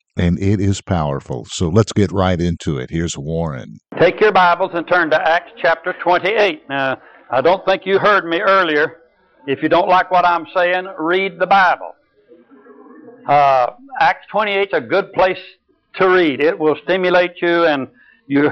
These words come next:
Speaker 2: could have your mind changed about a lot of things in Acts twenty-eight. We'll get to that shortly. So many of you have, uh, come to me, not so many, but two or three have come to me and have, uh, wondered about the renewal of the mind. What do we mean by that exactly?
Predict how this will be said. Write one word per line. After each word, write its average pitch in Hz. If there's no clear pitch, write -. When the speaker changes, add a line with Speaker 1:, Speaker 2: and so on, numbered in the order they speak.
Speaker 2:
could 240
have 190
your 175
mind 170
changed 143
about 135
a 127
lot 131
of 120
things 127
in 123
Acts 123
twenty-eight. 123
We'll 139
get 208
to 147
that 151
shortly. 180
So -
many 226
of 190
you 170
have, 139
uh, 123
come 190
to 160
me, 160
not 143
so 135
many, 123
but 127
two 165
or 151
three 156
have 127
come 131
to 113
me 131
and 113
have, 127
uh, 139
wondered 156
about 147
the 147
renewal 170
of 139
the 139
mind. 139
What 156
do 147
we 135
mean 165
by 127
that 131
exactly? 113